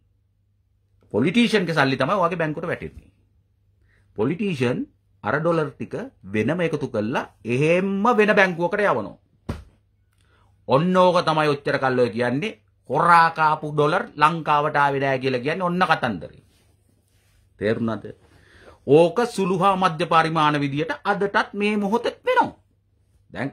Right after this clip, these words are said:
අද උදේත් මට ටෙක්ස්ට් එක ආවා උන්ඩියල් මාකට් එකේ. මට හැමදාම උදේට ඕස්ට්‍රේලියානු උන්ඩියල් මාකට් එකේ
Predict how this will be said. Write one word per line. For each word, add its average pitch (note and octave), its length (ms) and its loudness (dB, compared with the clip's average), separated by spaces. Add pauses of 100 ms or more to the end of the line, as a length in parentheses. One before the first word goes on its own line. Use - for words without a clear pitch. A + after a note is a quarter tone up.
අද F#2 220 -6
උදේත් A#2+ 380 4
මට B2+ 200 2
ටෙක්ස්ට් - 320 -4
එක A#2 80 -6
ආවා C#3+ 220 0
උන්ඩියල් F3 300 0
මාකට් C#3+ 380 0
එකේ. F2+ 120 -10
මට G2+ 200 -4
හැමදාම G2 580 -2
උදේට A#2 300 0
ඕස්ට්‍රේලියානු C#3 560 -2
උන්ඩියල් A2+ 260 0
මාකට් A#2 300 -4
එකේ - 140 -12